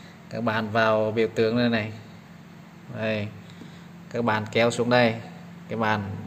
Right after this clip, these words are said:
chỗ trạng thái hoạt động này. Bạn ấn vào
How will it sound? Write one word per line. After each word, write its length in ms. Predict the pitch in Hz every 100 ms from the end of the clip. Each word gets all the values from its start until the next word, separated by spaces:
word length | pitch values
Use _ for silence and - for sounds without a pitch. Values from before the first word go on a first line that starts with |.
| - - -
chỗ 260 | 113 120
trạng 300 | 123 113 101 -
thái 160 | 107
hoạt 220 | 123 113
động 240 | 107 107 104
này. 160 | 104 98 - - - -
Bạn 180 | 110 104
ấn 180 | 113 117
vào 360 | 113 107 107